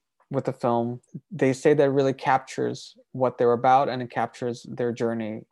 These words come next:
And one of the things that Rose says that, like, whenever she saw documentaries or news pieces on their story, she's always left sad. She's always left with the taste of the patriarchy, but with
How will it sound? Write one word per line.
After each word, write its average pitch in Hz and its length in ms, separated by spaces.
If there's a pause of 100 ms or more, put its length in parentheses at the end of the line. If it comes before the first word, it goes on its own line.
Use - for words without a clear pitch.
(100)
And 123 300
one 135 160
of 143 80
the 135 80
things 135 260
that 127 140
Rose 123 380
says 156 420
that, 135 220
like, 131 220
whenever 156 320
she 151 240
saw 123 600 (640)
documentaries 131 840
or 117 100
news 127 320
pieces 131 560
on 123 380
their 120 180
story, 120 600
she's 131 280
always 151 320
left 123 460
sad. 104 580 (560)
She's 123 180
always 131 360
left 113 480 (240)
with 131 280
the 151 100
taste 151 400
of 135 140
the 131 80
patriarchy, 127 680
but 131 120
with 123 180